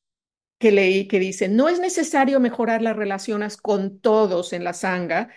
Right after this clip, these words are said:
para que las amistades florezcan en toda la sangha. Cuando te preocupas por una persona, te preocupas por el todo". O sea que una sangha va a tener la fuerza que tienen estas amistades.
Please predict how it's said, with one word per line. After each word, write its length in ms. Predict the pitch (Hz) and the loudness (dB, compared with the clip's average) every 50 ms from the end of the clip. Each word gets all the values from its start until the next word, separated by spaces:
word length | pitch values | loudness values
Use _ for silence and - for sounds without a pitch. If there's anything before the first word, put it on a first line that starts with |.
| - _ _ _ _ _ _ _ | -20 _ _ _ _ _ _ _
para 240 | 208 208 208 196 202 | 2 2 4 4 2
que 100 | 214 190 | 2 2
las 200 | 196 196 196 - | 2 0 0 -2
amistades 640 | 190 190 190 196 196 - 208 208 214 214 214 - | -2 -2 -4 -2 0 0 2 2 2 0 -2 -2
florezcan 840 | - 214 208 208 208 220 226 233 226 233 - - - 185 175 165 | -2 0 0 2 2 2 2 2 2 -2 -8 -10 -12 -10 -10 -10
en 180 | 170 175 175 175 | -12 -14 -10 -4
toda 240 | - 202 190 190 185 | 0 2 4 4 2
la 120 | 180 175 | 0 -2
sangha. 520 | 180 - 196 180 175 170 165 - 143 - _ _ _ _ _ _ | -4 -4 -4 -4 -4 -6 -8 -10 -12 -14 _ _ _ _ _ _
Cuando 300 | - 214 214 220 220 214 | 0 2 4 4 4 4
te 120 | - 240 226 | 4 2 4
preocupas 580 | - 254 254 254 254 302 302 302 311 285 - | 6 4 4 4 4 0 2 4 2 2 2
por 180 | - 277 247 240 | 4 4 4 4
una 300 | 262 294 311 330 320 320 | 4 2 2 0 0 -2
persona, 560 | 285 262 262 - 277 269 269 269 285 277 262 | -4 -4 -2 -2 0 0 0 0 -2 -4 -4
te 120 | - 214 | -6 -6
preocupas 480 | 208 214 190 185 185 196 185 - 185 - | -4 -4 -8 -6 -6 -6 -6 -6 -8 -6
por 180 | - 190 175 175 | -6 -4 -2 -2
el 200 | 175 170 165 _ | -4 -4 -4 _
todo". 440 | 190 175 175 165 151 156 165 _ _ _ _ _ _ _ _ _ _ _ _ _ _ _ _ _ _ _ _ _ _ _ _ _ _ _ | 0 2 2 0 -2 -6 -10 _ _ _ _ _ _ _ _ _ _ _ _ _ _ _ _ _ _ _ _ _ _ _ _ _ _ _
O 100 | _ 214 | _ 0
sea 160 | 214 233 226 233 | 0 0 0 2
que 160 | 254 233 240 | 4 4 6
una 260 | 247 269 294 330 311 | 6 4 4 2 -2
sangha 720 | 320 - 294 262 262 247 240 226 226 220 233 262 320 - _ _ _ _ _ _ _ | -2 0 0 2 2 4 2 2 2 0 -2 -2 -4 -8 _ _ _ _ _ _ _
va 160 | 220 196 226 | -4 -2 -2
a 80 | 220 220 | -2 0
tener 440 | 240 220 220 214 214 214 214 196 208 | 0 0 0 0 0 0 -2 -2 -4
la 180 | 202 190 185 | -4 -4 -4
fuerza 840 | 185 - - 254 254 262 269 240 254 - - - 202 180 185 208 277 339 - _ _ _ _ _ _ _ _ _ _ _ _ _ _ _ | -6 -8 -4 0 2 2 2 0 -2 -10 -12 -12 -12 -10 -10 -12 -14 -16 -18 _ _ _ _ _ _ _ _ _ _ _ _ _ _ _
que 140 | - 220 196 | 0 0 0
tienen 600 | 202 196 233 226 226 226 233 233 220 202 185 185 | 0 2 2 4 6 6 6 6 4 4 2 -2
estas 340 | - 180 180 - 196 - - | -4 -6 -4 -6 -8 -6 -6
amistades. 800 | 180 170 170 170 - - 175 160 160 151 165 - - - _ | -6 -6 -6 -8 -4 -4 -2 -2 -2 -4 -6 -10 -14 -20 _